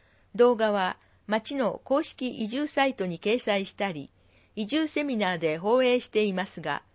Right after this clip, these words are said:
もちろん津南在住の皆さんも楽しめる動画となっています。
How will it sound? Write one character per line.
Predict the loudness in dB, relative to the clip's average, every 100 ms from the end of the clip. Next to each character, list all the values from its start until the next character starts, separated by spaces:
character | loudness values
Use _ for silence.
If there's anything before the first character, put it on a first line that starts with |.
| _ _ _ -8
も | -6
ち | -4 -2
ろ | -2
ん | -2 -10 _ -12
津 | -2
南 | 0 0
在 | 2 2 0
住 | -2 -2
の | 0
皆 | 0 -2
さ | -2 -4
ん | -4
も | -6
楽 | -6 -6
し | -4 -2
め | -2
る | -4 -8
動 | -2 0
画 | 0
と | -2
な | -4 -6
っ |
て | -8 -10
い | -10
ま | -12 -14
す。 | _